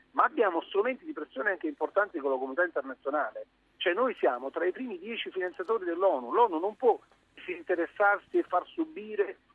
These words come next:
una prepotenza all'Italia solo perché l'India è una potenza nucleare. E perché questo è il punto di fondo. La, l'onu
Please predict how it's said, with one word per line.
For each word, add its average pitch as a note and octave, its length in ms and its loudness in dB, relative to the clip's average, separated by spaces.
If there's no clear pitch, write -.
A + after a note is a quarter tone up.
una C#4 240 2
prepotenza E3+ 600 0
all'Italia D#3 460 2
solo E3+ 200 -2
perché D#3 260 -4
l'India E3 320 -2
è - 20 4
una C#3+ 160 0
potenza D3 540 -4
nucleare. A#2+ 680 0
E - 100 -10
perché F#3+ 300 -2
questo D4+ 320 -2
è D3 40 2
il C#3 100 -2
punto D#3+ 300 -4
di C#3 120 -4
fondo. B2 360 -6
La, G3 280 2
l'onu D3 580 2